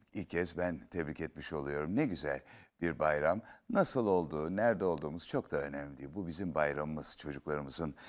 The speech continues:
bayramı. Dolayısıyla tebrik ediyorum. Bugün güzel ve ilginç bir program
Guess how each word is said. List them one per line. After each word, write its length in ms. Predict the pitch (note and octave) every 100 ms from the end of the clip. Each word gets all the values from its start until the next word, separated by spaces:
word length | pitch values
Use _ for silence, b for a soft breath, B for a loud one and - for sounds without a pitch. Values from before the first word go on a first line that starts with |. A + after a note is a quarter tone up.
| B B -
bayramı. 540 | D2+ C#2+ C#2 D#2 G2 G2 B B -
Dolayısıyla 760 | F2 E2 D2+ - D#2+ D#2+ E2+ - B B -
tebrik 340 | F2+ E2+ D#2+
ediyorum. 680 | D#2 D2 D2 D2 F2+ A#2 A2+
Bugün 440 | C#2+ D#2 E2+ E2 B B B -
güzel 440 | E2+ F2+ A2+ A2+
ve 120 | G2
ilginç 440 | D#2 A#2 C3+ E3+ B2
bir 120 | A2+
program 680 | - C3 B2+ E3 G#2+ -